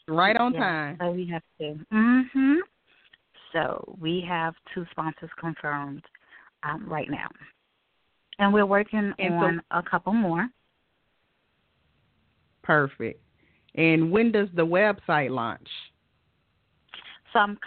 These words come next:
Speaker 2: currently working on the website. Yes, I'm doing that part too. And, um, 'cause I know exactly what it is that I want. And
Speaker 1: Mm-hmm.
Speaker 2: once I get,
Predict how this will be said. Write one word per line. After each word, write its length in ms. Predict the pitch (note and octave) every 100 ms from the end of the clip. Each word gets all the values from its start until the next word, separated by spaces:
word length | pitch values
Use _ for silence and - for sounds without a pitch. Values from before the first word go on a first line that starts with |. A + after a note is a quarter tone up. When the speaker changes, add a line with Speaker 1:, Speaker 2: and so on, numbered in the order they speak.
| -
Speaker 2:
currently 460 | C4 C#4+ F#4+ E4 D4
working 560 | A3 G3 G3+ F#3+ F#3+ -
on 540 | E3+ D#3+ D#3+ D#3 D#3+ E3+ - _
the 60 | -
website. 640 | E3 D#3 - D3 D3 D#3+ - _ _ _ - _ E3+
Yes, 180 | D3 - -
I'm 280 | D#3 D#3 F3
doing 340 | F3+ F#3 G#3+
that 180 | G#3+ A3+ -
part 260 | C4+ C#4+ - -
too. 400 | G3+ E3 D#3+ C#4+ - - - - - _ _ -
And, 640 | G#3 G#3 F#3+ F3+ F3+ F#3 - -
um, 260 | F#3+ F3+ F#3+
'cause 180 | A3 A#3+
I 120 | A3+
know 240 | G#3+ G#3+ G#3
exactly 460 | E3+ F3+ F3 F3+
what 180 | E3 E3+
it 140 | E3+
is 100 | F3 E3+
that 100 | D3+
I 60 | D3
want. 480 | C#3+ D3+ E3 C4 - _ _ _ _ _ _ _ _ _ _ -
And 480 | F#3+ F3+ F3 E3
Speaker 1:
Mm-hmm. 320 | F3+ D3 D3+ F#3+
Speaker 2:
once 220 | G#3 A3+
I 120 | A#3+
get, 520 | A3 F#3+ F#3 E3+ F3